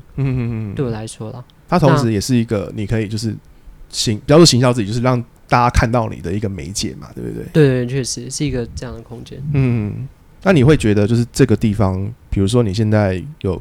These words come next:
Speaker 1: 更多的经历了，你会有一种就是这个地方没有你想的以前的那么，那么好吗？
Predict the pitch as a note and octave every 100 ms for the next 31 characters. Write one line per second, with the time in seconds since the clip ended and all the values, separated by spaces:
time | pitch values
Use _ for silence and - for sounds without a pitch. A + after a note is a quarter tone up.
0 | - A#2 G#2 G#2 F2+ F2+ - G#2 G#2 F#2+
1 | - - _ - - G2+ B2+ A2 - G#2+
2 | A2+ A2+ A2 G#2+ A2 G2+ - C#3 A2 A2+
3 | A2 G#2+ G2+ G2 - F#2 F#2+ - - F#2
4 | G2 A2 F2+ - - B2 A2 - - -
5 | C#2